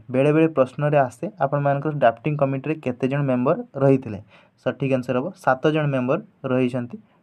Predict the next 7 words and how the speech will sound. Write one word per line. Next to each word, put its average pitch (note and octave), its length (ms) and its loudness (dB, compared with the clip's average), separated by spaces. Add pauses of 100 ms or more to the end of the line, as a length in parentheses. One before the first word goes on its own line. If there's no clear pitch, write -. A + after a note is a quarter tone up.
ଡ୍ରାଫ୍ଟିଂ B2 400 0 (120)
କମିଟିରେ। A#2+ 440 0 (600)
ନେକ୍ସଟ D3+ 280 -2
ପ୍ରଶ୍ନ E3+ 300 -2
ଦେଖିବା। C#3+ 300 0 (920)
ନେକ୍ସଟ D3+ 300 0
ପ୍ରଶ୍ନ F3 200 0